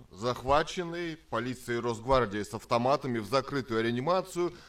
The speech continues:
против воли человека. Пытки двадцать пять дней и убийство нелегитимной властью. Наши многочисленные расследования на блоге Рус-, э, «Русская монархия», Russian Monarchy, blogspot точка ком,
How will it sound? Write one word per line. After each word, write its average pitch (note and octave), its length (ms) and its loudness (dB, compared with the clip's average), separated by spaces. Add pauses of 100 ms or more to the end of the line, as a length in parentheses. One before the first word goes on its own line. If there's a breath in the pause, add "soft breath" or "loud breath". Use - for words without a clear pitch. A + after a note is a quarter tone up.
(140 loud breath)
против D3+ 520 6
воли B2 340 2
человека. D#3+ 800 -2 (1300 soft breath)
Пытки F#3 320 -2
двадцать D3+ 340 0
пять C#3 300 -6
дней C#3 220 -6
и - 20 -2
убийство G#2+ 760 -6 (540)
нелегитимной A#2+ 1000 -6
властью. G2+ 720 -4 (520)
Наши A2 420 -4
многочисленные G#2+ 840 -8
расследования A#2+ 800 -6
на A2 120 -4
блоге G#2+ 380 -6
Рус-, A2+ 240 -6 (240)
э, F#2+ 200 -8
«Русская G#2+ 360 -8
монархия», F#2+ 640 -8
Russian A2 300 -6
Monarchy, G#2 360 -6
blogspot G#2+ 520 -8
точка G#2 340 -10
ком, A2+ 340 -8